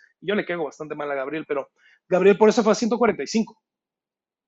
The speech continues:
porque los matchmakers en U F C lo estuvieron, "cuarenta y cinco, cuarenta y cinco, en cincuenta y cinco no te vamos a programar, cuarenta y cinco, cuarenta y cinco", y a veces los peleadores, eh, saben un poquito mejor lo, lo que pasa con su cuerpo, ¿no?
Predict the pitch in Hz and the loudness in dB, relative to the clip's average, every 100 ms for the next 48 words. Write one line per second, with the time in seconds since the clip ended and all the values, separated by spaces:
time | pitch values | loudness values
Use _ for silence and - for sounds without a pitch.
0 | _ - 170 180 170 165 208 220 240 233 | _ -8 -6 -4 -2 2 2 2 0 0
1 | 208 208 196 240 226 180 185 220 240 - | 0 0 0 -2 -4 0 2 2 2 -6
2 | _ _ - _ - 190 190 - 226 185 | _ _ -20 _ 0 0 2 0 0 0
3 | - - 175 180 170 226 208 180 185 190 | -6 -6 -4 -4 -2 0 0 -4 -6 -6
4 | 185 175 190 226 240 - 233 220 220 196 | -6 -4 -2 0 0 2 0 0 0 2
5 | 190 165 - _ 190 180 180 240 214 170 | 2 0 -4 _ -4 -2 -2 -2 0 0
6 | 170 170 214 233 - - 170 202 208 233 | -2 -4 -4 -6 -10 -14 4 6 6 4
7 | 269 285 - 208 180 202 233 233 202 233 | 4 0 0 -2 2 2 2 0 -6 -4
8 | 254 247 202 - 220 269 214 160 - 214 | -2 -4 -6 -8 -6 -6 -6 -10 -6 0
9 | 233 254 - _ - 170 - 190 175 185 | 0 0 -10 _ -20 -14 -10 -8 -6 -4
10 | 214 214 - - 214 220 - 160 196 | -4 -4 -10 -4 -2 -2 -4 -4 -4